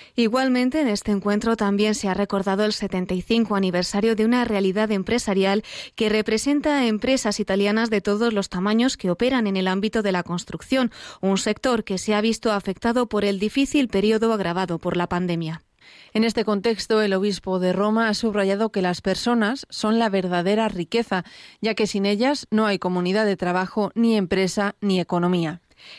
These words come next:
Speaker 1: En esta línea, el Papa ha afirmado que la seguridad en el trabajo significa salvaguardar los recursos humanos, que tienen un valor inestimable a los ojos de Dios y también a los del verdadero empresario.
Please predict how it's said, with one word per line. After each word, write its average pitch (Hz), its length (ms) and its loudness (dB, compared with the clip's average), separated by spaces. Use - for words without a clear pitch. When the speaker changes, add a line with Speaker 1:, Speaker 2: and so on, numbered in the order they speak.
Speaker 1:
En 247 160 2
esta 247 240 -2
línea, 240 260 2
el 233 100 -2
Papa 233 280 -2
ha - 20 0
afirmado 226 560 0
que 214 120 -2
la 202 140 0
seguridad 214 600 0
en 226 100 0
el 196 140 0
trabajo 208 420 -2
significa 208 640 -2
salvaguardar 202 800 0
los 240 140 0
recursos 196 580 -4
humanos, 208 460 0
que 240 140 0
tienen 277 260 4
un 285 140 4
valor 262 360 0
inestimable 196 840 0
a 160 40 -2
los 165 200 -4
ojos 196 280 -2
de 175 120 0
Dios 262 260 2
y 196 100 -2
también 226 440 2
a 269 60 2
los 202 160 0
del 180 160 0
verdadero 190 520 0
empresario. 180 760 -2